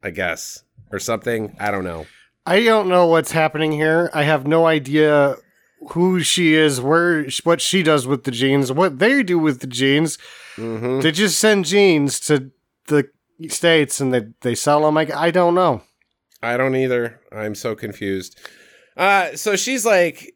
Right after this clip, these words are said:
Speaker 1: "Now you're gonna get involved with my investigation.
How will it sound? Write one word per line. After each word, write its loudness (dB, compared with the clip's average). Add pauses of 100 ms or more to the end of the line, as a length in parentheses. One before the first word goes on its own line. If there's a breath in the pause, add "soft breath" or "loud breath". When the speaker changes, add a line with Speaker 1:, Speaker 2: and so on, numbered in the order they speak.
Speaker 1:
"Now 0
you're 2
gonna 0
get -4
involved 0
with -2
my 2
investigation. -4